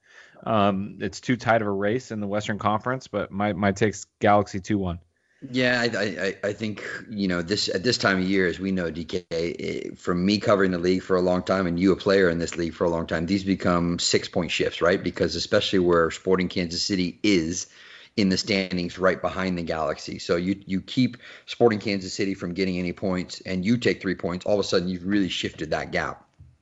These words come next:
Speaker 2: So,
Speaker 1: Yeah. And,
Speaker 2: uh, and,
Speaker 1: Rose,
Speaker 2: and
Speaker 1: might I, might I say this? If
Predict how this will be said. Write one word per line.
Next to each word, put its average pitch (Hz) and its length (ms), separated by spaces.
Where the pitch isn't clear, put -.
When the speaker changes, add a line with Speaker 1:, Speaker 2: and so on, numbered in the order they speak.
Speaker 2:
So, 92 540
Speaker 1:
Yeah. 123 80
And, 135 180
Speaker 2:
uh, 92 200
and, 117 80
Speaker 1:
Rose, 107 140
Speaker 2:
and 110 140
Speaker 1:
might 117 160
I, 113 180
might 110 160
I 95 60
say 95 260
this? 95 380
If 101 360